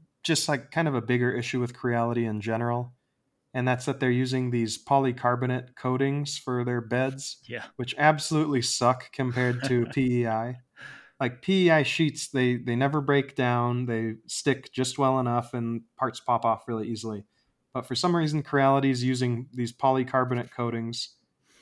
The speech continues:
Speaker 1: that just get torn up after a couple weeks of usage. Sometimes even on the first print, they'll stick too hard and then you tear it
Speaker 2: Mm-hmm.
Speaker 1: off and it just, like,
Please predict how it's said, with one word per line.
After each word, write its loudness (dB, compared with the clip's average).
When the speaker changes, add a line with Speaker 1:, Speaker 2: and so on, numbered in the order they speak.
Speaker 1:
that 2
just -4
get -4
torn -2
up -2
after -4
a -6
couple -6
weeks 8
of 2
usage. -12
Sometimes 4
even 2
on 2
the -2
first 0
print, -2
they'll -4
stick -6
too -2
hard 0
and -4
then -4
you -6
tear -2
it -4
Speaker 2:
Mm-hmm. 4
Speaker 1:
off 0
and -6
it -12
just, -10
like, -8